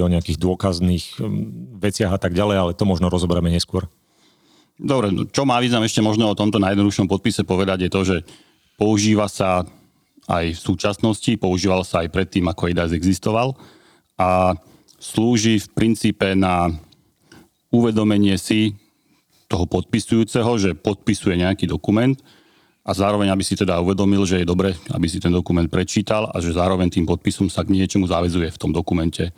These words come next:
Speaker 2: ktorý podpisuje. Z pohľadu toho I T ako takého je to, e, veľmi slabá forma akéhokoľvek podpisu, pretože je veľmi ľahko zneužiteľná akýmkoľvek, čo len najjednoduchším možným spôsobom.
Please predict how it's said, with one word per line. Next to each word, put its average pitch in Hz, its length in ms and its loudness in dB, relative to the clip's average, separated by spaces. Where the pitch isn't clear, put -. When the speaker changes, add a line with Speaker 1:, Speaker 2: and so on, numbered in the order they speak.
Speaker 2:
ktorý 87 560 -2
podpisuje. 117 640 0
Z - 80 -20
pohľadu 123 560 -2
toho 104 400 -2
I 117 160 2
T 107 240 0
ako 104 240 -2
takého 104 640 0
je 95 320 0
to, 92 400 -2
e, - 800 -10
veľmi 107 480 2
slabá 104 480 0
forma 95 400 2
akéhokoľvek 95 400 0
podpisu, 98 480 0
pretože 92 400 0
je 87 80 2
veľmi 95 240 2
ľahko 92 320 -2
zneužiteľná 101 800 2
akýmkoľvek, 92 800 -2
čo 90 160 2
len 90 80 2
najjednoduchším 87 560 0
možným 87 160 0
spôsobom. 107 640 -2